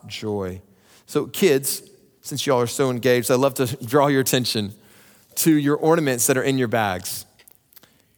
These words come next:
Uh, this is an ornament of joy, and there's a few talking points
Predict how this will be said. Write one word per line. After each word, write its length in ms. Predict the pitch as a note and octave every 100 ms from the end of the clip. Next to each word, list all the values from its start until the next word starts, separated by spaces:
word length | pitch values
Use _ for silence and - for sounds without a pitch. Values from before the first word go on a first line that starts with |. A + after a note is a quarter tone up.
| _ _
Uh, 100 | -
this 240 | A#2+ C3 C3+
is 80 | C#3
an 140 | C#3
ornament 300 | C#3 D3 D3+
of 80 | B2+
joy, 400 | G#2 B2 D3 C3+
and 100 | B2
there's 140 | C3 B2+
a 60 |
few 220 | A#2 E3
talking 420 | D3+ - D3+ D#3 C3
points 580 | - B2+ A2+ - -